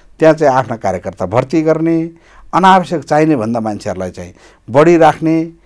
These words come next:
जिएमहरू आफ्नो मान्छे नियुक्ति गर्ने,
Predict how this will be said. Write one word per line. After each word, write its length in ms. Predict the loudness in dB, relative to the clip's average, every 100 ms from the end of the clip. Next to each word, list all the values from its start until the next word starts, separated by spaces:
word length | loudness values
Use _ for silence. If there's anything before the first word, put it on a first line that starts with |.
| _ _ -20
जिएमहरू 480 | -6 2 4 4 4
आफ्नो 240 | 2 0
मान्छे 260 | -6 -6 -6
नियुक्ति 400 | -4 -4 -4 -2
गर्ने, 500 | 0 2 0 -2 -4